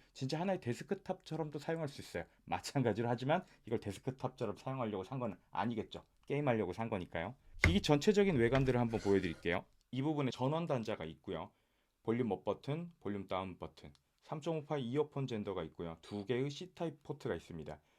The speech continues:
어, 여기는 이제 유에스비 포트로 연결을 할 수 있고요. 이 부분은, 어, 충전을 하기 위한 포트입니다.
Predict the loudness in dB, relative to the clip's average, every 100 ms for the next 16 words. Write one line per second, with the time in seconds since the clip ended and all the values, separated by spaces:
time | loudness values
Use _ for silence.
0 | _ -6 -2 0 0 -2 0 0 0 -2
1 | -4 -10 -8 -4 -2 0 0 -2 -2 -8
2 | -10 -4 -4 -4 _ _ -6 -4 -2 -2
3 | -2 -2 -4 -6 -10 -6 0 0 0 -2
4 | -2 -2 -6 -8 -10 -8 -12